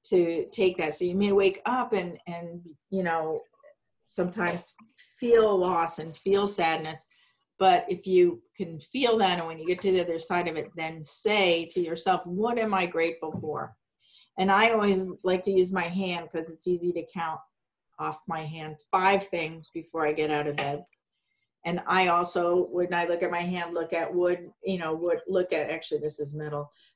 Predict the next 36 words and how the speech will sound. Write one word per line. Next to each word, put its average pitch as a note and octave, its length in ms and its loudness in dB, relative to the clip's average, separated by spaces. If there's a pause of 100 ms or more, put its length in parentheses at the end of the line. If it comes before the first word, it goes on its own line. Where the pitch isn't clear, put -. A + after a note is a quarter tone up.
(160)
um, D#3+ 320 -2
but F3 240 0
wood, F#3 360 4
water, E3 540 0 (260)
air, E3 460 -2 (220)
I F3 80 2
mean, E3 280 -4
wood, F#3 380 2 (100)
um, D#3 380 -4
water, E3 500 0 (380)
uh, D3+ 280 -6 (100)
earth, D#3 500 0
and D3+ 160 -10
fire. C#3+ 500 -2
So, D3+ 540 -2 (920)
um, D#3 480 0
I'm E3 340 2
gonna, D3+ 280 0
the - 200 -6
first E3+ 300 0
thing G#3 180 2
I'm F#3 160 2
gonna E3+ 320 -2 (100)
be F3+ 320 2
grateful F3 460 2
for D#3+ 240 0
every E3 200 0
morning F3 440 -4
is D#3+ 140 -14
that E3+ 120 -4
I G3+ 140 0
can G#3 160 -4
still G3 320 -4
breathe F#3 320 2
the D#3 200 -4
air. E3+ 380 -4